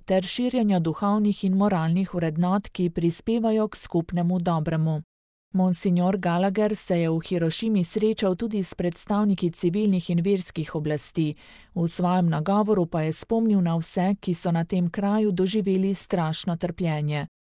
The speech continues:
Poudaril je skupno moralno dolžnost: neutrudno delati za mir. Mir smo dolžni oznanjati na ves glas in o njem učiti nove generacije,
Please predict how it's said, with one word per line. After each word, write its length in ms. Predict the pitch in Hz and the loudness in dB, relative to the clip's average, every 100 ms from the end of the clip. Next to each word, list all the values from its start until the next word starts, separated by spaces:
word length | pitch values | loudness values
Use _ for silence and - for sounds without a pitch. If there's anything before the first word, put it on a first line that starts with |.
| _ - | _ -2
Poudaril 540 | 180 170 180 208 233 | 0 2 2 2 2
je 180 | 220 214 | 2 2
skupno 460 | - - 240 240 | 0 -4 -2 0
moralno 500 | 226 233 190 165 175 | 2 2 2 2 0
dolžnost: 720 | 180 196 202 208 160 151 - - _ - | 0 0 0 0 0 -2 -10 -20 _ -4
neutrudno 840 | 170 170 180 175 180 180 185 196 | 0 0 0 -2 -2 0 2 2
delati 600 | 185 165 160 156 - 175 | 2 0 0 -2 -2 -2
za 180 | 165 190 | 0 2
mir. 320 | 185 160 151 - _ _ _ _ | 4 4 0 -6 _ _ _ _
Mir 320 | 180 185 208 | 0 2 2
smo 260 | 220 - 214 | 0 0 2
dolžni 440 | 180 170 185 220 | 4 2 2 2
oznanjati 680 | 196 170 190 196 220 214 208 | 2 2 2 2 2 2 2
na 140 | 185 175 | 2 4
ves 340 | 214 214 - 185 | 2 0 -2 -2
glas 380 | 165 160 - | 0 0 -2
in 120 | 175 160 | -2 0
o 80 | |
njem 280 | 156 160 170 | 0 0 0
učiti 400 | 190 - 226 233 | 0 -2 -2 0
nove 300 | 180 160 170 | 2 0 0
generacije, 840 | 170 165 160 170 170 170 175 165 | 0 0 0 0 -2 -2 0 0